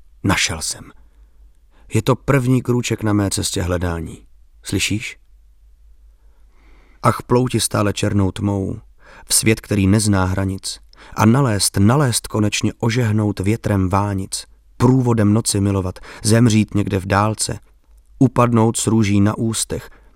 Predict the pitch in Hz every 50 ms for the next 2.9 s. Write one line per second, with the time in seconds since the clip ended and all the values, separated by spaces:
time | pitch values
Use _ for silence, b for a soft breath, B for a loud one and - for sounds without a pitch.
0 | b - 107 117 113 120 110 101 98 95 107 107 - 113 110 - - - 90 92
1 | 92 - - - - B B B B B B B B B 123 120 117 - 135 -
2 | - 113 110 117 104 104 101 98 98 107 107 - 120 113 107 104 104 104